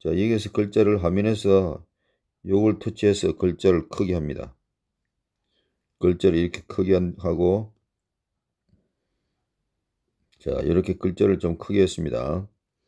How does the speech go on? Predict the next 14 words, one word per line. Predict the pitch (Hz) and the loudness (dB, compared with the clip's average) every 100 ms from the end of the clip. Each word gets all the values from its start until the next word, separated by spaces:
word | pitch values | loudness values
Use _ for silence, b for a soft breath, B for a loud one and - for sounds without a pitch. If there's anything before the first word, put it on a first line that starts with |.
| b b b b b _ | b b b b b _
그런 | - 104 104 | -2 2 4
다음에 | 95 104 92 80 95 107 - _ _ _ _ _ _ _ _ _ _ _ _ _ _ _ _ _ 76 | 4 4 4 0 -2 -4 -14 _ _ _ _ _ _ _ _ _ _ _ _ _ _ _ _ _ -8
이 | 76 73 - | -6 -6 -2
글자를, | 107 107 120 107 92 92 65 - _ _ _ _ _ _ _ _ _ _ _ _ _ _ _ _ _ | -2 2 4 6 4 2 -2 -12 _ _ _ _ _ _ _ _ _ _ _ _ _ _ _ _ _
서체를 | - 131 - 107 98 117 123 _ _ _ _ _ _ _ | -2 -2 2 4 4 2 -2 _ _ _ _ _ _ _
좀 | 85 76 | -6 -6
굵은 | - 87 107 110 | -4 2 4 4
것으로 | 110 107 98 90 | 0 2 2 2
바꾸겠습니다. | 78 76 78 80 - 87 73 - _ - | -2 -6 -2 -2 -2 -2 -4 -6 _ -2
에이에이를 | 87 98 - 131 98 90 | 2 4 6 4 4 0
터치합니다. | 92 - 82 76 64 67 - | -6 -6 -6 -4 -4 -4 -4
오른쪽에. | 80 85 - 64 64 78 90 _ _ _ _ _ _ _ - | -4 -4 -4 -6 -4 -6 -8 _ _ _ _ _ _ _ -6
에이에이를 | 80 98 123 113 98 | 2 4 6 4 0
터치해서 | - 95 - 98 - 85 85 92 | -4 -6 0 0 2 0 0 0